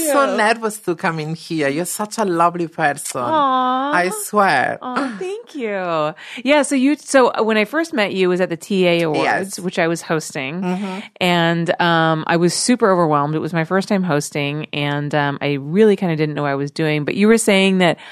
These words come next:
Speaker 2: um, you felt I was kind of cold there, so I feel
Speaker 1: I
Speaker 2: so bad about that.
Speaker 1: No, because, and then I realized that obviously the sit-, you can't judge a person by those kind of environment
Speaker 2: Mm-hmm.
Speaker 1: because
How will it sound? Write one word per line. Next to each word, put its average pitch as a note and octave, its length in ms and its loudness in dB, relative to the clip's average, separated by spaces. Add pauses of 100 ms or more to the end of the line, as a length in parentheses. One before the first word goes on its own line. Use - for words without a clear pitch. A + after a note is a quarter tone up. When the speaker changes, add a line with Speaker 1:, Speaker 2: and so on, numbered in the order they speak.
(240)
Speaker 2:
um, F3 220 2
you F3+ 80 2
felt F3+ 220 0
I E3+ 80 4
was E3 120 0
kind F3+ 180 -4
of D#3 80 -8
cold E4 420 4
there, D3 320 4
so - 140 2
I A3 40 4
feel - 160 0
Speaker 1:
I - 40 -4
Speaker 2:
so D4 100 4
bad C#4 320 4
about G3 300 4
that. D#3 300 2
Speaker 1:
No, F#3+ 300 -6
because, D#3 440 -10
and D3+ 260 -8
then F#3 240 -2
I C#3 220 -6
realized C3 600 -6
that B2 220 -16
obviously C3+ 400 -8
the A#2+ 100 -14
sit-, B2+ 280 -14
you D3 180 -12
can't D#3+ 360 -8
judge B2 320 -8
a A#2 60 -8
person A#2+ 460 -10
by A#2 260 -8 (180)
those D3 380 -6
kind B2+ 320 -10
of A#2+ 140 -10
environment A#2+ 760 -6
Speaker 2:
Mm-hmm. G#3+ 160 2
Speaker 1:
because C3+ 180 -4